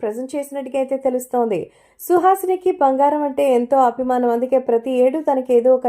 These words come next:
నగని తీసుకుని వెళ్తుంటారు. So, ఇప్పుడు కూడా అలాంటి ఒక సింపుల్గా అయితే చేసుకున్నట్టుగా సమాచారం. కాబట్టే సోషల్ మీడియాలో సైతం ఈ విషయం సెన్సేషన్ అవుతోంది.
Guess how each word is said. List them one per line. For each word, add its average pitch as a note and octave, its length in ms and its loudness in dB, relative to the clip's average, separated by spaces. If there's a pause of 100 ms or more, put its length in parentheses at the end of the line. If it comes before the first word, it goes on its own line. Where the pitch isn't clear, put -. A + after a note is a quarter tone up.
నగని A#3+ 340 -2
తీసుకుని A#3+ 380 -4
వెళ్తుంటారు. G#3 500 -4 (420)
So, D#4 100 0 (180)
ఇప్పుడు F#4+ 340 2
కూడా D4+ 180 0 (180)
అలాంటి C#4 340 0 (100)
ఒక C4+ 140 -4 (140)
సింపుల్గా B3 540 -2
అయితే A3 180 -2 (140)
చేసుకున్నట్టుగా G#3+ 680 -4 (100)
సమాచారం. F#3+ 520 -6
కాబట్టే G#3+ 460 -4 (520)
సోషల్ F#4+ 380 2
మీడియాలో E4 360 -2
సైతం D#4 240 -4
ఈ D4 80 -4
విషయం D4 280 -8
సెన్సేషన్ C#4 460 -4
అవుతోంది. C4 360 -2